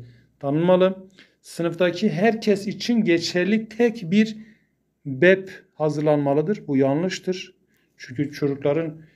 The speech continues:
her birine ilgi ihtiyaç, her bir çocuk farklıdır. Her bir çocuğa aynı bep'i uygulamamız mümkün değil.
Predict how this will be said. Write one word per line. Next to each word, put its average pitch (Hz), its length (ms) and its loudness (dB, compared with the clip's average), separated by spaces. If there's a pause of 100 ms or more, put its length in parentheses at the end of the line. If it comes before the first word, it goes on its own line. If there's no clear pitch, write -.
(120)
her 180 260 2
birine 147 180 0
ilgi 139 240 0
ihtiyaç, 156 520 -4 (720)
her 170 200 2
bir 165 60 -4
çocuk 147 320 -4
farklıdır. 160 640 0 (100)
Her 143 200 -2
bir 151 140 -2
çocuğa 147 560 2 (220)
aynı 156 280 2
bep'i 139 200 2
uygulamamız 139 500 0
mümkün 160 420 0
değil. 190 340 2